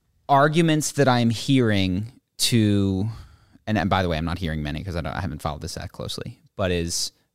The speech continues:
one thing that I saw is, like, you don't compete with your feelings, you compete with your body. It's like, well, that's also true of how you urinate.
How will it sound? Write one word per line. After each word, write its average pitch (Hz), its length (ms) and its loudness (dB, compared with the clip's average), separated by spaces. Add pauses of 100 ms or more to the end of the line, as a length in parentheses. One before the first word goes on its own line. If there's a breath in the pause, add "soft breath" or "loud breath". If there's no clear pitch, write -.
one 110 180 -4
thing 107 140 -4
that 90 100 -2
I 92 40 -2
saw 87 240 -4
is, 82 100 -6
like, 85 180 -10
you 101 80 -4
don't 127 320 -2
compete 110 640 -6 (120)
with 95 520 -8 (160)
your 90 460 -4
feelings, 92 640 -4
you 87 80 -6
compete 90 540 -10
with 92 260 -8
your 87 180 -4
body. 80 640 -8 (640)
It's - 80 -20
like, 92 140 -8
well, 110 60 -4
that's 123 200 -2
also 135 280 0
true 113 320 -2
of 101 100 -4
how 98 240 -2
you 92 220 -4
urinate. 87 640 -6